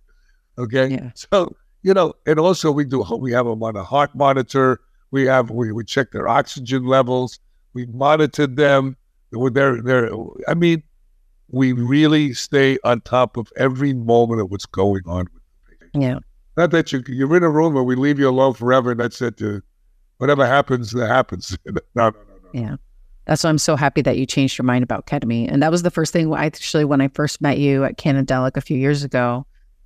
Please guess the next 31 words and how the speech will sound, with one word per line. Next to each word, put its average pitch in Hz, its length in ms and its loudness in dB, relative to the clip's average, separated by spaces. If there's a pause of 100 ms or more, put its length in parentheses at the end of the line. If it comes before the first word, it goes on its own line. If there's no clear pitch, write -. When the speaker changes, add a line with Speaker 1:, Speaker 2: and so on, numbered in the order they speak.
Speaker 2:
you 147 140 2
were 135 340 -2 (220)
still 180 280 -2
very 156 300 2
anti-ketamine. 151 680 0
You're 135 140 0
like, 127 120 -4
"Oh, 175 120 -2
I 165 80 0
had 156 160 0
the 147 40 0
opportunity 135 400 0
of 131 100 2
opening 127 280 0
a 120 60 -4
clinic, 113 340 -2
but - 120 -4
no." 135 180 0 (180)
<laughs> 151 80 -4 (1000)
Speaker 1:
Right. 135 280 2
Speaker 2:
You 143 80 -4
know, 139 260 -2
so 143 220 -6
I'm 131 200 -2
glad 135 280 -2
you've, 135 200 0
uh, 135 160 0
evolved 143 500 0
and 156 160 2
learned 147 500 0
and, 131 280 -2